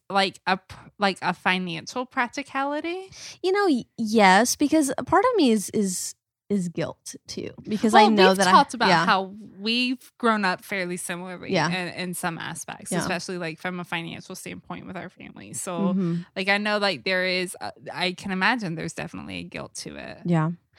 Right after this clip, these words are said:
Speaker 2: And, and the other thing is, like, my husband doesn't have anything like this in his
Speaker 1: Yeah.
Speaker 2: life. He doesn't have anything he goes and spends money on that's elaborate like this. So he's very, very frugal. Um, so I do feel like, ugh,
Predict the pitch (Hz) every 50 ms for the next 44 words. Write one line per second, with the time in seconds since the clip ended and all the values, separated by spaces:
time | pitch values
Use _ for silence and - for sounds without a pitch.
0 | - - - - - - 269 294 277 - - 240 233 214 208 202 202 196 214 214
1 | - 202 190 180 180 - 180 - 170 170 170 175 175 180 - 214 202 185 170 165
2 | 160 160 - 170 165 165 156 - - - - - _ _ _ - - - - 190
3 | 190 180 175 - _ - 220 247 262 254 - - 165 147 - - 143 170 - -
4 | - - - - - - 175 170 165 175 170 170 - - 92 - 190 - - 208
5 | 185 208 208 214 208 196 175 185 190 190 190 180 185 190 185 190 185 180 - 180
6 | 175 175 175 170 175 170 - 180 170 170 170 165 160 - - 170 165 165 - 170
7 | 170 185 202 185 160 156 - 117 - 175 170 165 170 - - - - - - 170
8 | 165 160 165 180 175 175 139 123 - - 175 165 - - 165 - - - - -
9 | 185 170 160 - - - - - - - - - - - - _ _ _ _ _
10 | _ _ _ _ _ - 214 160 180 202 196 185 180 190 180 180 180 175 180 208
11 | 226 208 175 165 - - 160 156 - 156 156 120 196 - - - - - - 196
12 | 196 190 185 185 180 175 170 170 175 175 190 240 - - - - - - 208 190
13 | 185 - - 170 185 180 170 180 180 175 - - - 170 170 180 160 165 - -
14 | - - - 190 180 175 160 147